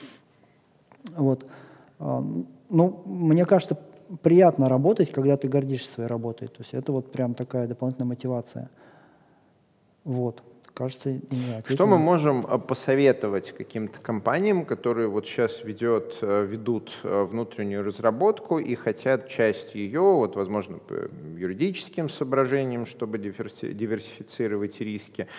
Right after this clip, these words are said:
Speaker 2: возможно, по соображениям H R-бренда, технобренда, возможно, ещё по каким-то соображениям, часть наработок выложить в open source?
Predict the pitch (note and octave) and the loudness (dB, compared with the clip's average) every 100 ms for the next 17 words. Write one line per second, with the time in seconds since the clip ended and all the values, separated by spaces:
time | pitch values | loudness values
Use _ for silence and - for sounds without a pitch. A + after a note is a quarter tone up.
0 | - - A2+ C3 C3 A#2 - G2+ - G2 | -16 -6 -2 0 0 -4 -8 -8 -8 -4
1 | F#2 G#2 A2 A2 G2+ F#2+ F#2 - G2 - | 0 0 0 -4 -4 -6 -6 -8 -10 0
2 | C3 D#3+ C3+ A#2 A#2+ A#2+ A2+ G#2 G#2 G2+ | 4 4 4 2 2 0 -2 0 2 2
3 | F#2+ F#2 - C#3 C#3+ C3 A#2 A2+ A2 G2 | 2 0 0 0 0 -6 -2 0 0 -2
4 | F#2 F#2+ B2 A#2 F#2+ F2 D3+ E3 - B2 | -4 -4 -4 -4 -4 -4 -4 -4 -2 -4
5 | - B2 - - G#2+ G#2+ A2 A#2 A2 G#2 | -2 -8 -8 -12 -4 0 0 0 -2 -2
6 | G2+ - - - - - D3 A#2 - A#2 | -4 -6 -16 -18 -6 6 6 6 0 2
7 | A2+ A#2 F#3+ G3+ D#3 - A2+ D3+ C#3 A#2 | 2 6 4 6 0 0 0 2 2 0
8 | A2+ - A2+ - A2+ A2+ G#2 G2+ - E2+ | -4 -2 0 2 0 -2 -6 -6 -6 -6
9 | E2 | -6